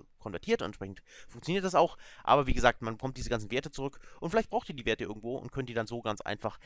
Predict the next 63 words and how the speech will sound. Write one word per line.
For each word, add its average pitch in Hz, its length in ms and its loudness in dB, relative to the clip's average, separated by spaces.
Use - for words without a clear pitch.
in 117 280 -6
Excel 113 300 -6
reinziehen, 120 500 -2
anstatt 123 340 -4
dass 113 160 -2
ihr 107 100 -6
euch - 280 -14
das - 300 -2
ja 104 140 2
umständlich 123 640 -2
über 110 200 -6
irgendwelche 110 360 -6
anderen 107 240 -2
Quellen 107 320 0
händisch 127 400 0
und 110 160 -8
mühselig 117 360 -4
reinkopiert, - 500 -8
okay? 226 200 0
Gut, - 300 0
das 143 200 6
war's 139 200 4
für 240 80 0
das 220 100 0
Video. 214 460 4
Wie 165 80 -4
gesagt, 175 320 4
ist - 80 -4
was 143 160 0
Neues 170 260 2
für 123 100 -4
mich, 208 200 0
ich 175 100 0
hab's - 140 0
so 160 80 2
noch 135 100 2
nie 165 140 -2
benutzt, 190 380 2
ich 123 100 -4
hab's - 160 -4
gesehen, 156 380 2
deswegen 120 280 -2
wollte 101 160 -2
ich - 40 -6
es 110 40 -2
einfach 98 140 -2
mal 87 40 -2
vorstellen 170 480 2
und 190 100 -4
vielleicht - 240 2
ist - 120 -4
es 110 40 -8
ja 113 100 2
für 110 140 -4
den 92 140 -6
einen 110 160 2
oder 90 80 -2
anderen 107 220 -4
oder 180 200 2
die - 340 -6
ein 110 160 -2
oder 101 140 0
andere 95 300 -2